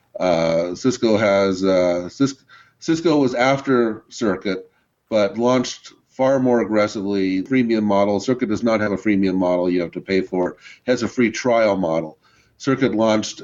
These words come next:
in many more countries. Circuit launched with many more cus-, customers. You know, uh, uh, let's just say a nine hundred pound gorilla. Uh, and so, uh, so,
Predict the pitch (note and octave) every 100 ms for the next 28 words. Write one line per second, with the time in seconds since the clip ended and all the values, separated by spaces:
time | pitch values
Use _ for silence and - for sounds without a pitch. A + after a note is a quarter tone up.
0 | - G#2 G2 G#2+ A2 G#2+ G#2 F#2+ A#2 G#2+
1 | G2+ G2+ F#2+ F2+ - A2 G#2 G2+ G2+ F#2+
2 | G2 F#2 G2+ F#2+ F#2+ F2+ F2 - _ -
3 | F#2 - - G2+ F#2+ G2 F2 E2+ - -
4 | - _ - B2 F#2+ E2+ E2 E2+ E2 F#2+
5 | E2+ E2 D#2+ - - - - _ - C#2
6 | A1 A1 _ _ _ _ F#2+ F#2+ G#2 -
7 | F#2 F#2 A2 A#2 G#2+ F#2 F#2 E2 E2 D#2
8 | C#2+ - - - - - A2 G2+ F2+ -
9 | - A#2 - A#2+ G#2+ F#2+ - _ _ _
10 | _ A2 G#2 G2+ G2+ G2+ G2+ - - B2+
11 | A#2+ A#2 A#2